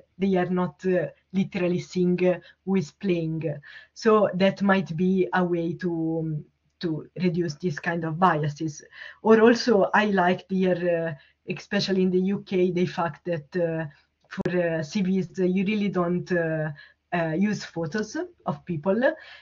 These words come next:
because, uh, when you just, uh, put a photo of yourself in your C V, you really can influence, uh,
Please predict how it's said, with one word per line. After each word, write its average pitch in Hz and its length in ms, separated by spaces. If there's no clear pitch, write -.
because, 208 420
uh, 190 200
when 233 220
you 277 300
just, 190 400
uh, 175 260
put 208 260
a 190 60
photo 180 600
of 170 100
yourself 175 540
in 180 100
your 175 140
C 156 200
V, 202 300
you 208 340
really 202 300
can 180 280
influence, 170 640
uh, 170 180